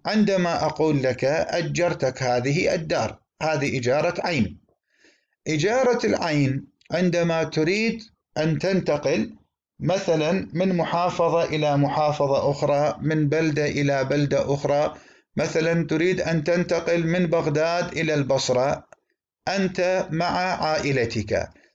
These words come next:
تقول لي: "أنا أريد السيارة الفلانية تنقلني"، هذه إجارة عين لأنك حددتها.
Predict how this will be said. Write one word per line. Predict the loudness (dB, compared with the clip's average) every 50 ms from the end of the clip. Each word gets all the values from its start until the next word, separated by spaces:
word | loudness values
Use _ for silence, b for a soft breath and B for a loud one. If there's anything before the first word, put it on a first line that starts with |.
| b _ _
تقول | -2 -2 0 2 2 2 2 2
لي: | 2 0 0 0 0
"أنا | -2 -2 0 0 0 0 0 0 0 0 -2 -2 0
أريد | 0 2 2 2 2 0 0 0 0 0 0 -2
السيارة | -2 -4 -4 -4 -4 -4 -4 -2 -2 0 0 0 0 2 2 2 2 2 2 2 2 0 -2 -2 -2
الفلانية | -2 0 0 0 0 0 0 2 0 0 0 0 0 0 0 0 0
تنقلني"، | 0 0 -2 -2 0 0 2 2 2 2 0 -4 -8 b b b b b _ _
هذه | -4 -2 0 0 0 0 -2 -2 -2 -2
إجارة | 0 0 0 0 0 0 -2 -2 -4 -4 -4 -2
عين | 0 0 2 2 2 2
لأنك | 0 -2 -2 -2 0 0 0 0 0 -2 -2 -2
حددتها. | -2 -2 -2 -2 -2 -2 -2 -2 -4 -2 -2 -2 -2 -2 -2 -4 -6 -10